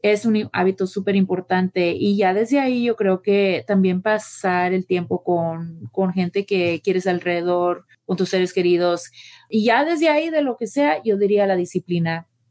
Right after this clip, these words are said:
Eso es, ah, súper importante para mí. Yo soy una persona que me cuesta levantarme en la mañana, igual como me cuesta también estar lejos de mi celular y no estar checando Instagram o las redes.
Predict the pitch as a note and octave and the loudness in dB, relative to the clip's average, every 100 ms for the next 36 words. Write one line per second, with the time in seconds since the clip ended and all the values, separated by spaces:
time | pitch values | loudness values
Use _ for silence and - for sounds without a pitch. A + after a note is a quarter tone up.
0 | _ _ D3 G3+ G#3+ G3 G3 - - - | _ _ -2 -2 -2 0 0 0 -12 -4
1 | A3 G#3+ G3+ F#3+ F#3 F3+ F3 F3 - E3+ | -2 2 0 0 -2 -2 -4 -4 -4 -4
2 | E3+ F3 F#3 - - G3 F3+ G3+ G3+ G3+ | -2 0 -2 -4 -4 -2 0 2 0 -2
3 | F3+ F#3 F3+ F#3 E3+ E3+ - _ F#3+ F3+ | -2 -4 -2 -2 -2 -4 -14 _ -2 -2
4 | F3+ G3+ G3 G3 A3 G#3+ G#3+ G#3 G3+ G#3+ | 0 2 2 2 0 0 0 0 0 -2
5 | G#3 G#3 G#3 G#3+ A#3 B3 - _ _ _ | 0 0 -2 0 0 -2 -6 _ _ _
6 | _ _ _ - A#3+ A3 G#3 G3+ A3 A3+ | _ _ _ 0 2 4 2 2 -2 -2
7 | A3 A3 G#3 A#3+ A#3 G3 F#3+ G3 F#3+ G3 | 0 0 0 -2 0 0 2 2 0 -2
8 | G3+ G#3+ G3 G3 G3 G3 G3+ G3+ G3+ F#3 | -4 0 0 0 -2 -4 -2 -2 -2 0
9 | F#3+ G3 F#3+ F#3+ F#3 F#3 - F#3+ - G3 | 0 2 0 0 -2 -6 -4 -4 -4 -6
10 | F#3 F#3 F#3 G3+ G3 G3 F#3 F#3 F3+ F3 | -2 0 0 0 0 0 -2 -2 -4 -4
11 | F3 F#3 F#3+ G3+ G#3 | -2 -2 0 0 -2